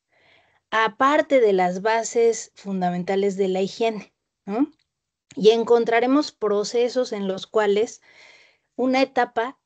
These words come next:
es esencial para garantizar la inocuidad. Ujú.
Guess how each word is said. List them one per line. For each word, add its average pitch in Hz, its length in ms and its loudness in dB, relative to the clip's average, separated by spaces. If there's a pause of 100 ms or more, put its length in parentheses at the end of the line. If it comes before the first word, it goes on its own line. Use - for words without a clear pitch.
es 226 260 2
esencial 202 760 -4
para 202 220 -4
garantizar 170 600 -6
la 175 100 -2
inocuidad. 196 580 -2 (800)
Ujú. 202 400 -4